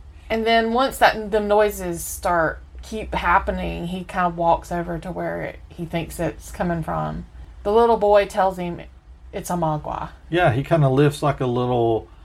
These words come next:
Speaker 2: a covering
Speaker 1: The
Speaker 2: over
Speaker 1: box.
Speaker 2: it, and, and you
Speaker 1: Yeah.
Speaker 2: don't see what's in it,
Speaker 1: He
Speaker 2: but you just
Speaker 1: sees
Speaker 2: hear,
Speaker 1: it.
Speaker 2: he sees it, and you
Speaker 1: Yeah.
Speaker 2: just hear Gizmo singing, but you don't know his name's Gizmo.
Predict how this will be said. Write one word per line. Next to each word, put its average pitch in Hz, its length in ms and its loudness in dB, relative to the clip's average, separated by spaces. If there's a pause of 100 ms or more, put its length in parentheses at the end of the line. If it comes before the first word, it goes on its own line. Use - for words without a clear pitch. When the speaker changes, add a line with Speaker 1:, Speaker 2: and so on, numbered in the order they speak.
(280)
Speaker 2:
a 123 140 0
covering 143 960 0
Speaker 1:
The 214 80 -2
Speaker 2:
over 180 100 -4
Speaker 1:
box. 160 600 4
Speaker 2:
it, 139 100 2
and, 135 200 -2
and 147 240 2
you 156 60 6
Speaker 1:
Yeah. - 40 4
Speaker 2:
don't 202 220 4
see 302 260 0
what's - 380 0
in 202 160 2
it, 156 140 0
Speaker 1:
He - 100 -2
Speaker 2:
but 147 160 4
you 170 100 6
just 156 220 4
Speaker 1:
sees 160 40 -4
Speaker 2:
hear, 170 140 6
Speaker 1:
it. 170 200 -2
Speaker 2:
he 214 140 0
sees 156 380 2
it, 160 200 2
and 151 140 0
you 165 80 2
Speaker 1:
Yeah. 170 60 -6
Speaker 2:
just 185 200 0
hear 175 500 4
Gizmo 139 520 0
singing, 135 600 -10
but 147 180 2
you 165 60 6
don't 151 100 2
know 143 80 4
his 131 100 4
name's 123 240 -2
Gizmo. 120 460 -2